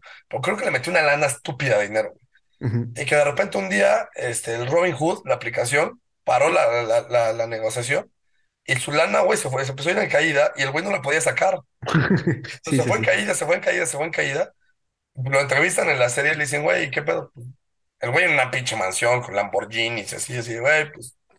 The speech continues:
Speaker 1: ni modo, ¿qué hago?
Speaker 2: Ni
Speaker 1: Perdí mi
Speaker 2: modo,
Speaker 1: lana.
Speaker 2: ¿qué hago?
Speaker 1: Ah, me confié de más, este, no le debía haber metido tanto, pero, pues, perdí mi lana, güey. ¿Qué hago?"
Speaker 2: <laughs> Oye, pero una pregunta, ¿tú qué, en qué cripto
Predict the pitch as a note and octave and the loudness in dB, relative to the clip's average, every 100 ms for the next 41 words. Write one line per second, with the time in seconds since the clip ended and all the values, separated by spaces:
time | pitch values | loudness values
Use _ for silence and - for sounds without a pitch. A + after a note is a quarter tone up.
0 | _ A#2+ D3 F3+ D3+ D#3 D#3+ D#3 C#3 _ | _ -6 0 2 2 2 2 2 -4 _
1 | _ _ C#3 A#2 C3 A2+ D#3+ E3+ C#3 - | _ _ 0 4 4 2 0 0 -2 -4
2 | - - - - - C#3 C3 - _ - | -8 -10 -18 -16 0 2 2 -4 _ -4
3 | B2 C#3 C3+ D#3+ F3+ E3+ F3 G3+ - - | 0 0 2 2 2 4 4 2 -2 -10
4 | _ _ _ - - - - B2 C3+ C#3+ | _ _ _ -20 -18 -14 -8 -2 2 2
5 | C#3 C#3 C3+ B2 C3 C3 C#3+ C#3+ C3+ - | 4 2 0 -4 -8 0 0 0 -4 -4
6 | - - - B2 D3 E3+ F#3 D#3+ - - | -6 -10 -6 -4 -2 0 0 0 -2 -8
7 | _ _ - D3 D3+ - - - _ _ | _ _ 2 2 2 -4 -10 -20 _ _
8 | - - - D3 - _ D#3 D3 C3+ D3 | -20 -20 -8 -8 -8 _ 4 6 6 6
9 | F#3 C3+ B2 C3 B2+ D#3+ F#3 E3+ C3 C3+ | 4 4 2 2 0 0 0 2 2 0
10 | D#3 F3+ F3 F3 C#3 A2 | 0 -4 -2 0 0 0